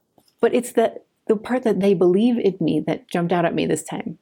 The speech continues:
This isn't just a verse about not taking care of children. It's a verse of hurting the faith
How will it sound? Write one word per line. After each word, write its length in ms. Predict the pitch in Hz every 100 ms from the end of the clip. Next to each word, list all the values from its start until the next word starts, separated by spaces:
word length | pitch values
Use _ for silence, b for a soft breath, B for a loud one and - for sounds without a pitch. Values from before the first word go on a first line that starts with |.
| _
This 240 | 185 202 240
isn't 340 | 262 269 240
just 360 | 208 190 185 -
a 60 | 175
verse 260 | 180 175
about 520 | 156 160 - - - - _ _ _ -
not 220 | 190 -
taking 300 | 208 190 175
care 240 | 175 190
of 160 | 180 156
children. 480 | - 190 160 156 -
It's 160 | 175 202
a 80 |
verse 260 | 185 170 170
of 280 | - 151 165 -
hurting 320 | 190 185 185 165
the 140 | -
faith 420 | - 165 185 196